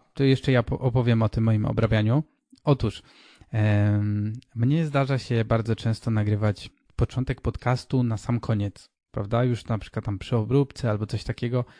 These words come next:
Takie intro sobie robię, dlatego że ja najpierw przy-, obrabiam podcast, przesłuchuję, spisuję sobie tematy i na sam koniec dogrywam intro po to, żeby ono było zachęcające, dużo bardziej ciekawe, żebym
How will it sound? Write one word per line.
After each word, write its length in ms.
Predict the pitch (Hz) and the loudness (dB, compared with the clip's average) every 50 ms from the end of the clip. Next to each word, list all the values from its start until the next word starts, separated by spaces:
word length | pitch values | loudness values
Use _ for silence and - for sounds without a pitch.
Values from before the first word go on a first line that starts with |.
| - - - _ - | -20 -20 -20 _ -8
Takie 240 | - 202 - - 143 | -8 -8 -4 -4 -2
intro 360 | - 151 143 - - 123 107 | 2 2 0 0 0 -4 -2
sobie 260 | - 131 113 113 110 | -2 0 0 2 2
robię, 220 | 120 123 127 131 | 2 2 2 0
dlatego 340 | 117 120 110 - 127 123 127 | 0 0 -2 -2 0 -2 0
że 120 | 113 120 117 | 0 0 0
ja 100 | 113 113 | 0 0
najpierw 320 | 113 113 - 120 107 - | 0 0 0 -2 -4 -4
przy-, 140 | - - - - - 120 - - | -6 -14 -14 -10 -10 -10 -8 -6
obrabiam 340 | 117 120 120 113 107 107 107 | -2 0 2 2 2 0 0
podcast, 440 | - 175 - - - 139 131 - - | 0 -2 -2 0 -2 -2 -2 -2 -6
przesłuchuję, 760 | - - 135 - - 135 117 - - 139 143 151 160 170 170 - _ _ _ _ _ | -6 -4 -4 -2 0 0 -2 0 2 2 4 6 4 4 2 -2 _ _ _ _ _
spisuję 480 | - - - - 123 - - 131 123 110 | -18 -10 -6 -6 -4 -2 0 0 0 0
sobie 220 | - 117 107 104 | 0 -2 -2 -2
tematy 480 | - - 107 110 123 139 - 165 170 175 - - _ _ - _ _ _ _ _ _ - | 0 0 2 2 2 2 2 0 -2 -2 -2 -8 _ _ -20 _ _ _ _ _ _ -4
i 20 | 127 | -4
na 80 | 117 | -2
sam 220 | 98 - 147 156 143 | 0 2 0 2 2
koniec 320 | - 139 143 139 131 120 | 4 4 4 4 2 2
dogrywam 460 | 123 123 117 127 123 120 113 107 - - | 0 0 2 2 0 2 2 0 0 0
intro 420 | - 139 135 - 190 202 208 233 - - - - - - | 0 0 0 2 2 2 2 2 0 -6 -20 -20 -12 -8
po 120 | - - | -6 0
to, 120 | - 165 | 2 2
żeby 180 | 139 147 139 139 | 2 4 4 4
ono 180 | 131 127 123 110 | 6 6 4 4
było 220 | 120 113 110 107 | 4 4 4 4
zachęcające, 800 | 104 107 - - 117 110 - - 117 123 143 151 147 - 131 120 | 2 0 0 0 -2 -2 0 0 0 2 2 2 2 0 -2 -2
dużo 220 | 120 110 117 107 | 0 0 2 2
bardziej 320 | 110 107 101 - 113 107 | 2 0 0 0 -2 -4
ciekawe, 400 | - - - - 123 127 131 127 | -4 -4 -2 0 0 2 2 2
żebym 300 | 117 120 110 120 117 117 | 2 2 0 0 0 -2